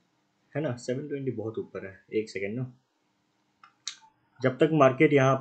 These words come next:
पे ये सेवन ट्वेंटी के लेवल को नहीं तोड़ेगी तब तक हम लोग यहाँ पे call की पोजीशन नहीं बनाएंगे। ठीक है, ऐसा क्यों बोल रहा हूँ मैं, ठीक है, सेवन ट्वेंटी का लेवल अब important क्यों हो गया है, क्योंकि आप देखो market gap अप खुली, Gap up खुलने के बाद ये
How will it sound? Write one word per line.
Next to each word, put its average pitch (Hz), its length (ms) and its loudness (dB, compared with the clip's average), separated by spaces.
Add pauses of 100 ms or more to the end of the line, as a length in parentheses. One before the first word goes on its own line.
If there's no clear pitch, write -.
पे 143 100 6 (1200)
ये 131 160 4
सेवन 131 380 4
ट्वेंटी 123 340 4
के 156 80 6
लेवल 143 220 8
को 143 100 4
नहीं 123 240 2
तोड़ेगी 127 340 4
तब 117 260 -4
तक 135 140 -6
हम 120 140 -8
लोग 123 140 -6
यहाँ 113 120 -4
पे 127 120 -12
call 107 240 -2
की 113 100 -8
पोजीशन 110 420 -10
नहीं 98 240 -18
बनाएंगे। 95 400 -12 (720)
ठीक 120 120 -2
है, 143 100 6 (880)
ऐसा 120 220 2
क्यों 127 240 4
बोल 104 180 6
रहा 98 120 2
हूँ 95 120 -4
मैं, 92 140 -14 (640)
ठीक 147 140 -4
है, 131 180 -6 (440)
सेवन 131 280 4
ट्वेंटी 131 280 2
का 135 60 6
लेवल 123 220 8
अब 123 120 4
important 120 500 2
क्यों 127 180 4
हो 110 100 2
गया 107 160 2
है, 131 120 0 (100)
क्योंकि 143 420 0
आप 156 220 6
देखो 123 340 4
market 110 420 0
gap 107 220 4
अप 135 140 -2
खुली, 120 200 -4
Gap 120 260 0
up 147 180 0
खुलने 135 220 0
के 131 180 -2
बाद 127 260 2
ये 127 80 0